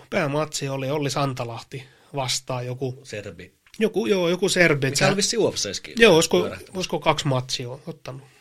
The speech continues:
Speaker 1: hävinnyt,
Speaker 2: Joo.
Speaker 1: on kaksi matsia ottanut ja hävinnyt siellä.
Speaker 2: Vähän vaikea sanoa siitä.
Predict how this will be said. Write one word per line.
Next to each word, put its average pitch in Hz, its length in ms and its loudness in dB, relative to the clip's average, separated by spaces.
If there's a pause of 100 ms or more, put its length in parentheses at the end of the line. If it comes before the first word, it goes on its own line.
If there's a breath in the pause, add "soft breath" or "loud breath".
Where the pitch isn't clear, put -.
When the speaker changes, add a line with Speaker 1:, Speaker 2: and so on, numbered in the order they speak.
Speaker 1:
hävinnyt, 139 460 -4 (120)
Speaker 2:
Joo. 427 120 -14
Speaker 1:
on 160 140 -4
kaksi - 360 -6
matsia 143 340 -4
ottanut 143 300 -6
ja 139 60 -2
hävinnyt 139 320 -8
siellä. 147 220 -8
Speaker 2:
Vähän 202 160 -6
vaikea 160 300 2
sanoa 104 300 -2
siitä. - 340 -8